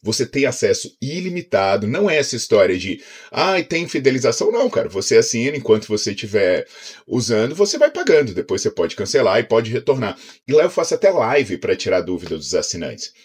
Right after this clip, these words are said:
né? E a gente tá comprando uma plataforma pra live ser feita em forma de bate-papo.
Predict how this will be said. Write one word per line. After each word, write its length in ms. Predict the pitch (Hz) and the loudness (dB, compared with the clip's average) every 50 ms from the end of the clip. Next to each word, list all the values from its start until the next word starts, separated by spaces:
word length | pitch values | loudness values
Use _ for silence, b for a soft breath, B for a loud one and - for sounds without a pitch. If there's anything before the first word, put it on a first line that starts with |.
| b b - | b b -6
né? 240 | 113 95 101 107 117 | 0 2 4 4 6
E 80 | 117 | 4
a 60 | 104 | 2
gente 280 | 104 104 107 113 - - | 0 -2 -4 -6 -4 -2
tá 240 | - 120 113 117 - B B B B B | 0 0 0 0 -2 B B B B B
comprando 360 | - 113 107 - 110 107 107 | -6 -6 -2 0 2 2 2
uma 160 | 107 101 98 | 0 -2 -2
plataforma 600 | 104 95 - 101 - - - - 143 120 107 90 | -2 -2 -2 -2 -4 -2 0 0 0 0 0 -2
pra 160 | - 101 95 | -4 -4 -2
live 220 | 95 98 101 - - | 0 0 -2 -2 -4
ser 160 | - 98 90 | -6 -6 -6
feita 260 | - 98 92 - 104 | -6 -8 -10 -8 -10
em 60 | 95 | -10
forma 320 | - - 95 87 98 92 85 | -6 -4 -4 -4 -4 -8 -12
de 80 | - | -8
bate-papo. 640 | 80 87 90 87 - - - - 104 113 117 - | -6 -4 -4 -4 -4 -6 -4 -2 -2 -2 -2 -4